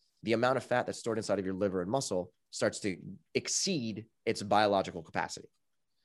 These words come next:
So at that moment, these tissues are like, "Oh gosh, what am I supposed to do? There's too much fatty acids coming in. I never asked for this stuff in the first place. It's, it's exceeding my biological capacity to store it."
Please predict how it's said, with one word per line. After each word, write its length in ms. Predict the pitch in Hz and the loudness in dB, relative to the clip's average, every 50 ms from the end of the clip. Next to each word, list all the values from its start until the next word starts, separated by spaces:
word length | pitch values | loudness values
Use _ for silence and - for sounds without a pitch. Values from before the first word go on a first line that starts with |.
| _ _ _ _ _ _ | _ _ _ _ _ _
So 240 | - - 156 135 - - | 4 8 8 8 8 8
at 260 | 139 131 - 127 117 123 | 4 4 4 0 2 4
that 260 | 143 151 170 - - | 6 6 6 4 0
moment, 460 | 123 131 156 165 135 104 90 - 156 _ _ _ _ _ _ _ _ _ _ _ _ _ _ | 2 4 6 6 6 4 0 -4 -6 _ _ _ _ _ _ _ _ _ _ _ _ _ _
these 260 | - 113 123 120 - - | -2 0 0 0 2 2
tissues 420 | 180 185 160 - 131 110 92 107 | 2 2 2 2 0 0 2 2
are 60 | 104 | 4
like, 340 | 98 98 92 90 90 - - _ _ | 4 4 4 4 0 -2 -12 _ _
"Oh 220 | 110 120 117 95 | 0 0 2 0
gosh, 380 | 85 80 107 110 110 117 - - - | 2 4 4 4 4 4 0 -2 -2
what 120 | 110 110 | 0 0
am 80 | 113 110 | 2 0
I 20 | |
supposed 280 | 101 - 113 104 - - | -2 -2 -4 -6 -4 -6
to 40 | 82 | -4
do? 220 | 82 117 123 110 | -2 0 0 0
There's 220 | 90 90 85 - | 0 -2 -4 -6
too 120 | - - 120 | -6 -4 -4
much 200 | 110 101 - - | -4 -4 -4 -4
fatty 220 | 104 101 92 95 | -4 -2 0 0
acids 280 | 117 147 156 - 98 - | 0 0 -2 -4 -8 -10
coming 280 | - 101 90 90 90 92 | -8 -6 -6 -4 -4 -4
in. 100 | 90 - | -4 -2
I 100 | 101 123 | -2 0
never 280 | 139 147 110 104 95 - | 0 0 0 0 -2 -2
asked 280 | 98 110 135 147 - - | -2 -2 -2 -4 -6 -4
for 100 | 113 85 | -4 -4
this 100 | 82 80 | -4 -4
stuff 220 | - 95 90 - | -4 -4 -4 -4
in 80 | - 87 | -6 -10
the 40 | 80 | -8
first 280 | - 85 80 78 - | -6 -6 -6 -6 -6
place. 200 | - 82 82 - | -8 -10 -6 -6
It's, 200 | 98 - - - - | -8 -8 -6 -6 -4
it's 200 | 123 - - - | -6 -4 -4 -6
exceeding 540 | 127 - - - - 160 156 143 135 120 | -6 -4 -6 -4 0 0 0 2 0 2
my 140 | 113 107 107 | 2 2 2
biological 500 | 98 98 101 104 101 98 98 104 92 90 | 2 2 2 2 2 2 0 -2 -6 -10
capacity 460 | - - 107 101 110 - - 92 85 | -6 -4 -2 -2 -2 -4 -4 -8 -10
to 120 | 80 - 78 | -10 -8 -10
store 340 | - - - 113 107 90 73 | -8 -6 -4 -2 -2 -2 -4
it." 80 | - | -8